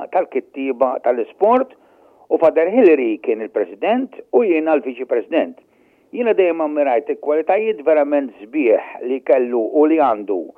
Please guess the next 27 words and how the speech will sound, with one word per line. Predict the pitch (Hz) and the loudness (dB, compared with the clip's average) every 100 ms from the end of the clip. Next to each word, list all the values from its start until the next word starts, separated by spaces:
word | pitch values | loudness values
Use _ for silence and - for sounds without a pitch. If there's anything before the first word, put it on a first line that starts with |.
| _ _ | _ _
eh, | - 120 143 | 0 2 4
Father | 120 117 | 4 6
Hillary, | 175 165 123 143 226 - - _ _ _ _ | 6 6 4 0 -4 -12 -20 _ _ _ _
il | 196 | 0
għaliex | 208 190 180 151 - 131 | 2 4 2 0 -6 0
barli | 220 214 190 147 | 4 6 4 4
li | 156 156 | 4 4
huwa | 156 147 131 - - | 6 6 4 -2 -6
saċerdot | 208 - 135 123 175 104 95 | -4 2 0 4 6 6 4
li | 123 131 | -2 -4
huma | 127 117 | 0 2
ferm | - 131 120 | 2 2 -2
infittex, | 113 160 - - 107 156 - - _ _ _ - | -4 -6 -6 4 4 4 0 -16 _ _ _ -2
rrid | 123 123 | -2 -2
nagħmel | 131 123 123 120 | -2 0 0 -2
daqsxejn | - - 120 104 | -4 -2 -4 0
brackets | 135 - 123 | 0 0 -2
hawnhekk | 123 120 127 - | -2 -2 -6 -4
u | |
ngħid | 117 127 110 - 131 | -4 -2 -4 -6 -8
li | 120 | -6
kemm | 131 120 | -6 -4
il-darba | 113 147 127 110 | -2 0 0 -2
kelli | 120 117 | -4 -4
l-okkażjoni | 120 - 107 135 147 117 | -6 -4 -6 -4 -6 -6
li | 117 | -12
nisimgħu | - 147 127 101 | -6 -4 0 0